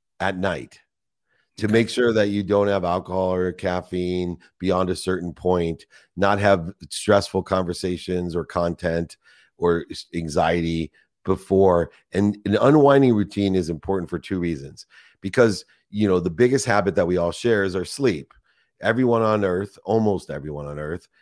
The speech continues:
Speaker 1: spends six to eight hours every single day in this habit. And it's a habit that allows us, one, to recuperate our bodies,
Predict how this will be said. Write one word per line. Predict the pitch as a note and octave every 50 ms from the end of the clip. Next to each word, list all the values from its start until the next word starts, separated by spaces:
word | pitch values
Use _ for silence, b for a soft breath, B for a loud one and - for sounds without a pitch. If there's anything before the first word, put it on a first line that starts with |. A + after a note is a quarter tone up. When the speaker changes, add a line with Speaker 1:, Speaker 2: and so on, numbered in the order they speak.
| _ _ _
Speaker 1:
spends | - - - G#2+ G#2 F#2+ -
six | - A#2 A2+ A2 - -
to | A2
eight | G2 F#2 G2 G2 F#2+
hours | F#2 F2 F2 E2+ E2 E2 D#2+ D2+ - -
every | - F#2 F2+ E2 F2+ F2
single | - - - F#2+ F#2+ F2+ E2+ F2
day | D2 E2+ F#2 F2+ E2 D#2 D2+ D2+ D2 b b b b b -
in | F#2 G2 G2 F#2+
this | G2 F#2 F2 -
habit. | - G2 F2+ E2 C2+ A1+ A1+ - - _ _ b b b b b _ -
And | A2 A#2
it's | A#2 G#2 -
a | A#2 F#2+
habit | F2+ A2 C#3 D#3 E3 C#3+ B2+ A2+ G#2+ - -
that | G2+ G2
allows | G2 F#2+ G2+ G#2 A2 A2+ G#2+ G2
us, | G2+ F2+ - -
one, | G#2+ A#2 A#2 A2 G#2 G#2 G2+
to | - G#2+ F#2+
recuperate | F2+ F2+ - - - C3+ G#2+ - C3 A#2+ A#2 G#2+
our | G2 F#2
bodies, | E2 D#2 G2 G2 F2+ D#2+ D2+ E2 G#2+ A2+ - -